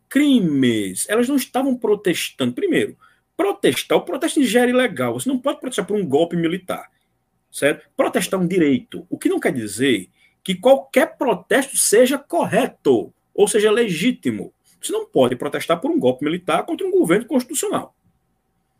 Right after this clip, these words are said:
Nem você pode dizer que teve fraude na eleição a partir de uma evidência que você inventou. Que esses caras inventaram com as suas urnas. Aí vamos lá. Acontece um crime coletivo. As pessoas invadem, depredam o patrimônio público, o símbolo dos três poderes da nação.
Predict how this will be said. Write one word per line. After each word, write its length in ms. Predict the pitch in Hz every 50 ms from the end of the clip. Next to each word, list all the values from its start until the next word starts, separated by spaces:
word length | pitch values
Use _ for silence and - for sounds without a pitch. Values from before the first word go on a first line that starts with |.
| _ -
Nem 100 | 254 233
você 160 | 180 175 170
pode 200 | - 147 139 143
dizer 180 | 139 127 151 -
que 60 | -
teve 160 | 156 143 -
fraude 260 | - 139 143 135 139
na 60 | 139
eleição 460 | 139 127 123 127 - - 214 226 - -
a 80 | - 214
partir 240 | 208 - 190 - 185
de 60 | 180
uma 100 | 185 202
evidência 400 | 196 185 226 151 160 202 - -
que 60 | -
você 240 | 254 269 214 - 254
inventou. 500 | 277 247 370 359 - 180 139 113 - _ _ _ _ _ _ _ _ _ _ _ _
Que 80 | - 202
esses 80 | -
caras 180 | - 269 415 381
inventaram 600 | 285 403 453 - - - 208 226 190 143 123 117
com 140 | - 117 110
as 80 | 107
suas 260 | - - 107 101 92 90
urnas. 340 | 87 87 - _ _ _ _ _ _ _ _ _ _ _ _ _ -
Aí 140 | 320 359 311
vamos 200 | 339 359 339 220
lá. 200 | 131 - - - _ - _ _ _ _ _ _ _ _ _ -
Acontece 760 | 277 262 - 277 262 247 247 - 311 - 269 262 - 262 - -
um 180 | 240 320 - _ _ _ -
crime 680 | - 311 349 330 285 247 208 190 180 180 214 240 254
coletivo. 560 | 240 - 233 214 214 214 220 - 190 147 113
As 80 | 101 -
pessoas 340 | - 147 - 151 127 123 190
invadem, 640 | 277 262 - 143 151 151 156 156 147 147 160 165
depredam 680 | 147 143 214 240 - - - 202 240 269 294 247 254 240
o 40 |
patrimônio 520 | 247 240 226 220 - 214 208 196 185 175 175
público, 420 | - - 156 175 175 - - 220
o 60 | 202
símbolo 400 | 185 - - - 311 277 277 254
dos 120 | 226 196 180
três 240 | - 254 320 262 -
poderes 400 | - - 208 175 160 190 208 208
da 60 | 220
nação. 360 | 226 214 180 - - 87 -